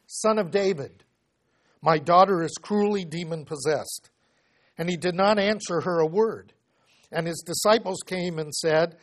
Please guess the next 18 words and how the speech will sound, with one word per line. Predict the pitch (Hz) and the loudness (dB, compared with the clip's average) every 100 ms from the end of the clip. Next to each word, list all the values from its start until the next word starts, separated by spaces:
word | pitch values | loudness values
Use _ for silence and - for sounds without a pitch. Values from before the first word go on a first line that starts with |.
| _ | _
"Send | - - 233 254 | -14 -2 -2 0
her | 240 | 0
away, | 185 180 214 160 156 - _ _ | 0 0 0 0 -2 -6 _ _
because | 180 - 190 | -10 -4 -4
she | - | -4
keeps | - 220 185 | -8 -10 -8
shouting | - 208 208 202 196 | -4 0 0 0 -6
us, | 185 - - _ _ | -8 -10 -18 _ _
at | - 165 | -4 -2
us." | 147 107 - - _ _ _ _ _ _ _ _ _ _ - | -2 -8 -14 -18 _ _ _ _ _ _ _ _ _ _ -10
And | 151 | -6
he | 180 170 | -2 0
answered | 165 175 208 202 | -2 -2 -6 -6
and | 185 | -8
said, | - 139 131 135 139 - _ _ _ | -8 -4 -4 -4 -10 -20 _ _ _
"I | - 151 | -4 -4
was | 160 160 - | -4 -8 -8
sent | 170 156 | -6 -8